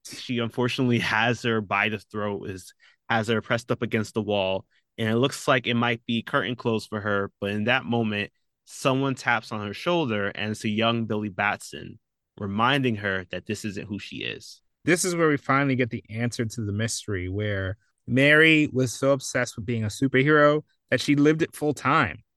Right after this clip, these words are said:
Speaker 2: She was obsessed with the power. She was, she leaned too far into that. She abandoned her life. So he s-, reminds her that she wants to get back to a place where she did it her, for her, and that she is a superhero as her. And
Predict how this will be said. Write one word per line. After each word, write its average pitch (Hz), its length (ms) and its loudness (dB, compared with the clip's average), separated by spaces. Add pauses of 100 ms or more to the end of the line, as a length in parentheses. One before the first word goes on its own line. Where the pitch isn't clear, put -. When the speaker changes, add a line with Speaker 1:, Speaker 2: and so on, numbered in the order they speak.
Speaker 2:
She - 160 -2
was 127 380 0
obsessed 139 280 -2
with 139 120 -2
the 135 80 -2
power. 127 540 2
She - 180 -8
was, 117 320 -2 (400)
she 143 220 0
leaned 147 360 4
too 147 200 -2
far 139 280 4
into 117 140 -2
that. 95 180 -6
She 110 120 -6
abandoned 120 460 2
her 110 180 -2
life. 110 360 -2 (400)
So 139 540 4 (320)
he 175 300 -4
s-, - 160 -4 (100)
reminds 147 400 4
her 131 80 0
that 120 160 0
she - 180 -2
wants 127 560 -2
to 139 200 4
get 127 360 -2
back 131 340 -2
to 139 140 -2
a 123 60 -2
place 135 360 -2
where 113 80 -2
she 135 240 -2
did 120 200 2
it 117 180 -2
her, - 120 -16
for 113 160 -4
her, 92 340 -4 (360)
and 135 280 4
that 123 160 -2
she 139 260 -2
is 131 220 -2
a 131 40 0
superhero 110 640 -2
as 120 260 0
her. 147 340 2 (300)
And 135 240 0